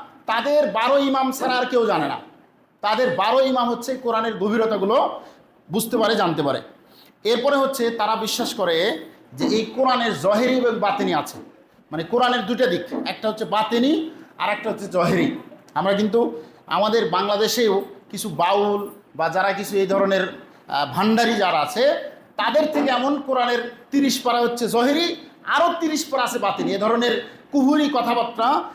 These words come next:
আমরা শুনতে পাই। এই বিশ্বাসগুলো হচ্ছে শিয়াদের বিশ্বাস। তারা মনে করে এই বাতিনি আর জাহেরি, কোরআনের এই জহেরি অংশটা সাধারণ মানুষ জানে, কিন্তু বাতিনি অংশটা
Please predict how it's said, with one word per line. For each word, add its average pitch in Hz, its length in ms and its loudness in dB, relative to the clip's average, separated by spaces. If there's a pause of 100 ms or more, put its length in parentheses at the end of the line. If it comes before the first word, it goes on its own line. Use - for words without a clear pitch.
(140)
আমরা 196 200 -4
শুনতে 202 300 -2
পাই। 151 180 0 (220)
এই 269 420 0
বিশ্বাসগুলো 233 560 0
হচ্ছে 202 220 -2
শিয়াদের 185 480 0
বিশ্বাস। 151 380 -4
তারা 180 140 -2
মনে 214 200 2
করে 175 360 0 (400)
এই 226 360 0
বাতিনি 247 580 2
আর 240 140 2
জাহেরি, 208 640 0 (220)
কোরআনের 254 360 2
এই 240 240 0
জহেরি 208 360 2
অংশটা 240 560 -2 (200)
সাধারণ 254 460 0
মানুষ 220 300 0
জানে, 160 180 0 (440)
কিন্তু 240 200 0
বাতিনি 220 480 0
অংশটা 240 420 0